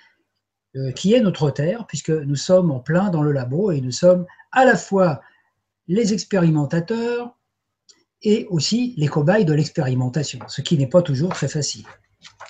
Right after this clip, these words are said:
À la phase suivante, je vous ai parlé de l'archange Lucifer,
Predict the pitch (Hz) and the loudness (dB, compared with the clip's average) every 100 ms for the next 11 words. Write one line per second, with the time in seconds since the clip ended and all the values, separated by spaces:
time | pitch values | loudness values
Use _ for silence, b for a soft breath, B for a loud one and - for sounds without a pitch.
0 | - - B B B - - - - - | -10 -10 B B B -20 -20 -20 -20 -12
1 | 202 254 254 226 - 214 208 214 - 143 | -4 0 2 2 2 2 4 2 2 0
2 | 156 185 240 226 185 185 170 123 - b | 2 4 2 4 4 6 4 2 -6 b
3 | b _ _ 131 139 190 160 b b b | b _ _ 0 4 4 4 b b b
4 | 147 202 170 208 190 175 143 120 123 127 | 0 2 2 4 4 4 0 -2 -6 -6
5 | - 175 262 262 247 | -8 -4 4 4 4